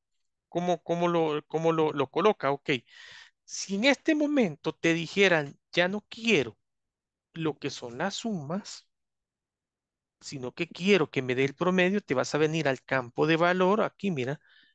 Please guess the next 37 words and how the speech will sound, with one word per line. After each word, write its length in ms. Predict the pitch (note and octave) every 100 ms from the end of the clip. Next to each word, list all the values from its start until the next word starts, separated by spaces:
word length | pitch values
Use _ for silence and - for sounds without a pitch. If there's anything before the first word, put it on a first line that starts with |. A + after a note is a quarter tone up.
| _ -
le 160 | B2+
vas 220 | A#2 A2+
a 100 | C3
dar 280 | C#3+ E3 - _ _ _ _ _ _ _ _ _ _ -
acá 320 | D#3+ - F3+
clic 440 | - F3+ G3+ A#3 -
y 160 | F#3 E3+
le 100 | C#3+
va 80 | B2+
a 20 |
decir 280 | A#2 F3 -
configuración 880 | F3 D#3 C#3+ A#2+ A2 - A2 A2 A2+ -
de 140 | - C3
campo. 480 | G3 A3+ F3+ - -
En 140 | D#3
configuración 720 | - D3+ C3+ C3+ C3 A2+ D#3 E3
de 120 | F#3+ -
campo, 640 | A#3 G#3+ F3 - A3+ B3 _ _ _ _ _ _ _ _ -
aquí 340 | D3+ - G#3
le 80 | G#3
estás 180 | F3+ E3
diciendo 380 | F3+ F3+ F3
que 120 | - D3+
el 80 | -
campo 380 | D#3+ - F3+ F3
de, 300 | F#3+ G3+ G3 F3 D3 C#3 C3 C3+
eh, 20 | F3
ese 220 | - D3+
de 140 | E3+
ventas, 440 | G#3 F3+ - F#3+ D#3+
ese 180 | D3+ D3+
resume 440 | C#3+ - F3+ G3+
por 300 | - G#3 A3
la 120 | E3+
operación 460 | C#3 C#3 A#2+ B2+ B2
matemática, 720 | B2 C3 D3 F3+ F#3 - D#3+
suma. 440 | - G#3+ D#3 G#2